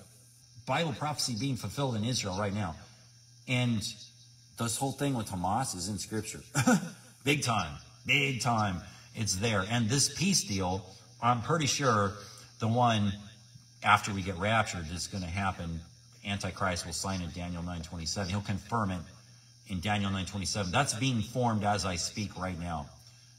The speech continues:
I, look, we might have a year or two left before the church is raptured.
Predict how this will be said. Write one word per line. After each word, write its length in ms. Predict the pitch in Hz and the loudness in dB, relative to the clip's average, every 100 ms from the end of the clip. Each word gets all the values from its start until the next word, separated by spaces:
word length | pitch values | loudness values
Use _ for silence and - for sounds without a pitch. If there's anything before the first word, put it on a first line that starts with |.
| - - - | -20 -20 -4
I, 180 | 110 117 - | -4 -4 -2
look, 200 | 117 104 - - - - | -2 -2 -6 -18 -20 -6
we 160 | 110 143 | 0 4
might 240 | 143 139 | 4 4
have 180 | 139 117 | 2 0
a 60 | |
year 360 | 90 98 131 147 | -2 0 2 4
or 200 | 135 85 | 4 0
two 520 | - 123 123 127 123 123 | -2 0 0 0 -4 -4
left 520 | 101 117 123 - - | 2 4 4 0 -12
before 260 | 95 120 110 | -8 -4 -4
the 80 | 95 | -4
church 300 | - 110 98 | -4 -4 -6
is 120 | 82 | -4
raptured. 380 | 101 113 - | 0 0 -2